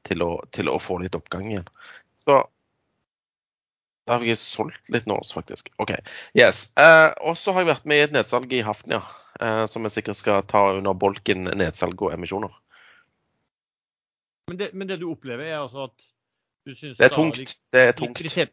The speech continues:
Speaker 2: likviditeten er, er enda tyngre, og med en gang det kommer noen, eh, fond som, som kanskje av og til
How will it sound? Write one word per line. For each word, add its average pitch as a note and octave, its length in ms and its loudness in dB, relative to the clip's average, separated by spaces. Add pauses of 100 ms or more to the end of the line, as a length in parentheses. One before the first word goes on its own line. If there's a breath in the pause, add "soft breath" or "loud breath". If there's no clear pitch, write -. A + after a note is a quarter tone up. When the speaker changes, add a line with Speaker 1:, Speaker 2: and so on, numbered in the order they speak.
Speaker 2:
likviditeten E3 720 -4
er, C#3+ 220 -6 (260)
er C3 140 -8 (100)
enda C3+ 240 -6
tyngre, A2+ 320 -8
og C#3 80 -6
med C#3 140 -8
en C3+ 80 -8
gang B2 80 -8
det B2+ 100 -8
kommer A#2 320 -6
noen, G#2 640 -10
eh, G#2+ 560 -12
fond G#2 320 -10
som, A#2+ 220 -14 (100)
som A#2 160 -16
kanskje B2 320 -10 (140)
av B2 100 -4
og A2 80 -12
til B2+ 160 -8